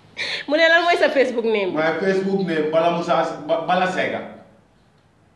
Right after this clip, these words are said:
Speaker 1: Kii mu ne I get up, bro. Big man, one pack city. <laughs>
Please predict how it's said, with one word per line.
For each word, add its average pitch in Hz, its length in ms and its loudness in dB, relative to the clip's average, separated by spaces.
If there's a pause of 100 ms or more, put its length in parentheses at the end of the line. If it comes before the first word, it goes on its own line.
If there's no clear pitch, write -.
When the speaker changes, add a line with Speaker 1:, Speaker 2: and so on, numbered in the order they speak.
(1600)
Speaker 1:
Kii 240 120 -4
mu 247 100 -2
ne 247 140 0
I 226 160 0
get 226 200 -4
up, 202 200 -6
bro. 185 240 -10 (1300)
Big 202 220 -2
man, 220 280 0
one 233 280 -4
pack 190 280 -6
city. 170 260 -16 (1400)
<laughs> 508 80 2